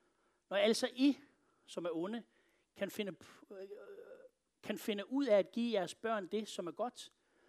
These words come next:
hvor meget mere skulle så ikke jeres himmelske far give Helligånden til dem, der beder ham om det? Han ønsker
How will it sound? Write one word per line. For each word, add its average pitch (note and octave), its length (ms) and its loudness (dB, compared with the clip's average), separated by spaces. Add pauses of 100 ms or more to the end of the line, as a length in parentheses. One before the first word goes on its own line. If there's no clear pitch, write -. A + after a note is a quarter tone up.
(340)
hvor F#3 120 -4
meget F#3 760 -2
mere F3+ 560 -2
skulle E3+ 400 -12
så F3+ 300 -4
ikke G#3 260 -2
jeres D#3+ 260 0
himmelske B3+ 460 -6
far D3+ 420 -12 (500)
give D#3+ 140 -6
Helligånden F#3+ 600 -4
til - 200 -12
dem, D3+ 200 -10 (160)
der - 80 -10
beder D#3 300 -8
ham C#3 160 -16
om C3 160 -20
det? A#2 100 -20 (1300)
Han F#3+ 320 -8
ønsker F3 680 -10